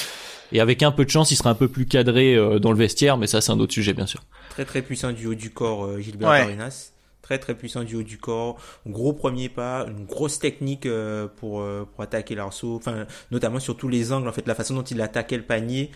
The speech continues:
Speaker 2: la, sa façon de partir, le, le, le, le positionnement, le positionnement de, de, de ses pieds, de ses hanches. Il était très technique, en fait, pour ça, et c'est pour ça que je pense qu'il, il, il,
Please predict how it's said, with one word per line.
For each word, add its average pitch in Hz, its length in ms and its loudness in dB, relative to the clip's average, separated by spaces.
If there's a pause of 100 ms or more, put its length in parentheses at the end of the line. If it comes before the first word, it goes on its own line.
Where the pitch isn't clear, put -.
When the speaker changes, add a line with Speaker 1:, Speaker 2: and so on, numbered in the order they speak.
(260)
Speaker 2:
la, 107 100 -4
sa 107 160 -2
façon 110 220 -4
de 107 120 -2
partir, 117 840 -2
le, 107 360 -2
le, 104 220 -6 (320)
le, 101 180 -4
le 104 140 -4
positionnement, 127 720 -2
le 113 100 -2
positionnement 117 540 -6 (260)
de, 107 220 -2
de, 104 160 -4
de 101 160 -4
ses 101 180 -8
pieds, 117 460 -4
de 107 120 -6
ses 110 200 -4
hanches. 127 160 -6
Il 117 100 -6
était 113 140 -4
très - 160 -4
technique, 151 400 -4
en 151 40 -4
fait, 120 120 -4
pour 113 200 -8
ça, 139 120 -2
et - 40 0
c'est 127 120 -8
pour 110 100 -8
ça 143 80 -4
que 123 140 -4
je - 60 -10
pense 120 180 -8
qu'il, 104 300 -6 (520)
il, 104 260 -6
il, 107 120 -10